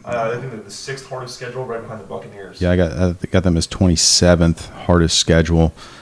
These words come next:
Speaker 2: Uh, for running back, David Johnson's ranked third. He's got the thirteenth hardest schedule. And what's funny about that, when I, when I looked at that, 'cause I was like, "Ah, thirteen, that, that is a, that is a tough schedule."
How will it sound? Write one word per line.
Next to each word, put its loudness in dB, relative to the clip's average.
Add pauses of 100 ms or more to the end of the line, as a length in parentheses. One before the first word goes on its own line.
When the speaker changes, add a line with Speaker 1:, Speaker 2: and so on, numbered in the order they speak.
(300)
Speaker 2:
Uh, 4
for 2
running 6
back, 4
David 4
Johnson's 2
ranked 0
third. 2 (120)
He's -8
got 2
the 2
thirteenth 0
hardest 0
schedule. 2 (880)
And 4
what's 4
funny 6
about 2
that, 0
when 0
I, 0
when 2
I 4
looked 4
at -4
that, -2 (480)
'cause -4
I 2
was 2
like, 0
"Ah, 0
thirteen, 0
that, -4
that 0
is -2
a, 0
that 2
is 2
a 2
tough -2
schedule." 0